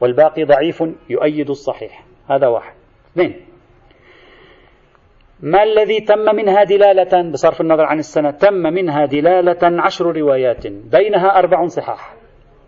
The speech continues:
وهذا جيد. أربع روايات صحيحة تامة دلالة، وفوقها ست روايات ضعيفة تؤيدها، تامة دلالة أيضًا.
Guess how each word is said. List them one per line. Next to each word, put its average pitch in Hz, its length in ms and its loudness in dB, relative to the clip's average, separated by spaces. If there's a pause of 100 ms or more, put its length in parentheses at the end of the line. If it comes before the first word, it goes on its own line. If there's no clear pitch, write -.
(140)
وهذا 107 200 -6
جيد. 156 340 -8 (560)
أربع 139 360 0
روايات 131 400 2
صحيحة 139 520 -2 (320)
تامة 175 320 2
دلالة، 160 500 2 (280)
وفوقها 165 640 2
ست 220 400 -4
روايات 160 640 2
ضعيفة 160 640 0 (280)
تؤيدها، 151 680 -4 (260)
تامة 175 280 2
دلالة 117 420 -2
أيضًا. 113 220 -12